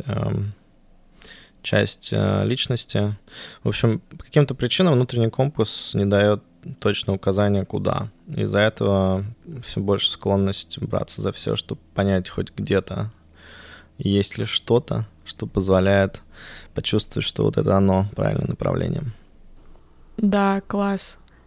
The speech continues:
Speaker 2: Теперь надо фокусироваться на темах следующего выпуска. Щас я чуть-чуть расскажу о том,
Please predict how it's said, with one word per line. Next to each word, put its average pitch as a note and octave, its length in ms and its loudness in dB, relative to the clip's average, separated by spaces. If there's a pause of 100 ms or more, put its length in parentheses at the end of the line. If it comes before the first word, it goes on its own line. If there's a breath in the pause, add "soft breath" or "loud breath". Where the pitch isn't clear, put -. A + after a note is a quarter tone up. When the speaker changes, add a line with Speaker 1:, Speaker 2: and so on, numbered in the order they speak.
(180)
Speaker 2:
Теперь A#3+ 320 2
надо G#3+ 240 4
фокусироваться G#3 840 -2
на G3 240 2
темах G#3 360 2
следующего G3+ 580 -2
выпуска. - 560 -8 (240)
Щас - 300 -2
я G3+ 240 -2 (120)
чуть-чуть G#3 320 -2
расскажу G3+ 460 2
о A3+ 120 2
том, A#3 280 -2